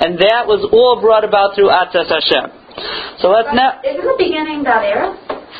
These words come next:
Speaker 1: What?
Speaker 2: But the beginning is talking about
Speaker 1: But we'll see. It's all, we'll see. We'll see. But even before the Aveira, because there was already Aveira of Etzelem, Hashem had already set it up that when they're gonna do the Aveira, and there's gonna be a Gzeira, the Refuah is already there.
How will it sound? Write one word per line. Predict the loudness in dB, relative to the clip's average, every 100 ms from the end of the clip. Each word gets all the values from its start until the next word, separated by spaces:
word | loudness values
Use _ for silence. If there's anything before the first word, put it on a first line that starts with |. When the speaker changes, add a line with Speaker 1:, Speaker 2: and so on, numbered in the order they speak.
| -20 -20 -8 0
Speaker 1:
What? | 2 0 -2 -10 -20 -20 -20 -20 -20 -20 -20 -20 -20 -20 -20 -20 -20 -10
Speaker 2:
But | -8 -6
the | -8 -4
beginning | 0 0 0 0 0
is | 0 0
talking | 0 0 0
about | 0
Speaker 1:
But | 2
we'll | 0 0
see. | 0
It's | 0 0
all, | 2 0
we'll | 0
see. | -2 0
We'll | -2
see. | -2 -4 -6 -20 -14 -14 -12 -18 -4
But | -2 2
even | 2 2 2
before | 2 2 2 2 2
the | 0
Aveira, | 0 2 0 2 2 0
because | 0 -2 0
there | 0
was | 2
already | 2 2
Aveira | 0 0 2 2
of | 0
Etzelem, | 0 0 2 2 2 0
Hashem | -8 -6 -4 -2 0 0 2
had | 0
already | 2 2 0 -2
set | 0 0 2
it | 2
up | 2 0 -4 -10 -6 -6 -6 -10 -10 -10 -12 -14 -12 -2
that | 0
when | 2 2
they're | 0
gonna | 0 2
do | 2
the | 4 2
Aveira, | 2 2 4 4 2
and |
there's | 0 0
gonna | 0 2
be | 0
a |
Gzeira, | 2 2 2 2
the | 2 2
Refuah | 2 2 2 2
is | 2
already | 2 2 -2
there. | -4 -4